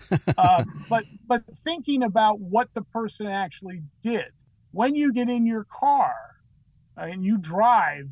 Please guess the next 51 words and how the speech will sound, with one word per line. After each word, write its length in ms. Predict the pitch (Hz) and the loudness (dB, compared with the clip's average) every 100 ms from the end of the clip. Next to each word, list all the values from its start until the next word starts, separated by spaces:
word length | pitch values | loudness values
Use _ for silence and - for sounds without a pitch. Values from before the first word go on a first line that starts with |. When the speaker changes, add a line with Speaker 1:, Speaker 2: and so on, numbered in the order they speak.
| - | -18
Speaker 2:
somewhere 680 | - 175 175 156 151 165 175 _ - | -8 -6 -6 -8 -6 -8 -8 _ -16
this 180 | 147 - | -16 -8
weekend, 500 | 202 269 156 147 143 | -6 -6 -8 -10 -10
people 240 | 180 165 | -10 -10
going 280 | 156 170 160 | -6 -6 -6
on 140 | 156 | -8
vacations 600 | 151 151 156 165 - 208 160 | -8 -10 -12 -12 -10 -8 -6
all 160 | 156 | -6
over 180 | 160 151 | -6 -8
the 100 | 139 | -12
country, 600 | - 233 269 - 123 135 - _ _ _ - | -2 -2 -2 -8 -14 -14 -18 _ _ _ -12
do 100 | 147 | -2
people 340 | 247 254 269 | 0 2 2
make 260 | 226 233 214 | 2 0 -4
the 100 | - | -6
connection 480 | 208 214 220 - | -4 -2 -2 -4
between 360 | 175 160 196 185 | -10 -10 -8 -8
global 460 | 160 180 190 185 175 | -4 -2 0 -2 -2
energy 400 | 214 208 170 165 | -2 -4 -8 -12
needs 440 | 156 156 156 143 | -10 -8 -8 -8
and 160 | 156 160 | -8 -6
what 200 | 180 - | -6 -4
that 180 | 175 156 | -4 -4
veteran 500 | 175 165 165 160 135 | -6 -8 -8 -10 -8
did 220 | 175 165 | -8 -8
for 120 | 139 139 | -10 -14
twenty 320 | - 151 147 | -10 -10 -8
years? 440 | 151 185 - - _ _ _ _ | -8 -8 -8 -14 _ _ _ _
It's 120 | 147 | -10
never 280 | 202 196 185 | -4 -2 -2
nice 260 | 175 175 160 | -4 -4 -6
to 160 | 165 | -12
say 260 | 139 175 165 | -10 -8 -8
that, 140 | 156 156 | -10 -12
you 100 | 156 | -12
know, 180 | 147 139 | -10 -10
some 180 | 131 165 | -10 -10
of 60 | |
our 80 | 151 | -10
national 380 | 156 156 143 139 | -8 -8 -10 -14
security 360 | - 170 165 | -12 -8 -6
is 80 | 147 | -6
about 280 | 139 139 135 | -4 -2 -2
securing 480 | - 135 - 151 147 | -6 -18 -12 -8 -6
energy 360 | 160 156 143 131 | -6 -6 -10 -12
sources 500 | - 147 139 139 127 | -8 -8 -8 -12 -10
for 240 | 143 139 | -6 -4
ourselves 420 | 135 - 147 139 | -4 -2 -2 -2
and 100 | 135 | -2
our 100 | 127 | -2
allies, 640 | 143 240 220 147 143 143 | 2 4 6 4 0 -4